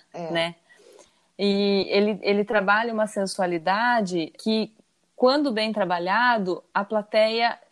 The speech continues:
Speaker 2: se sente conquistada, você se sente dentro do palco, né? Então, qua-, quase que um jogo de conquista. E eu acho que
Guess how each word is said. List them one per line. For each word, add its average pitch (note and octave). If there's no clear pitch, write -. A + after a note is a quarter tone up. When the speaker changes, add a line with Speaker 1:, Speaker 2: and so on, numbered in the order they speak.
Speaker 2:
se -
sente A3
conquistada, F3+
você F3
se G3+
sente A3+
dentro G#3
do F3
palco, D3+
né? E3
Então, F#3
qua-, F#3
quase G3+
que G#3
um A3
jogo G#3
de G3
conquista. F#3+
E F#3+
eu G3
acho G#3
que G#3+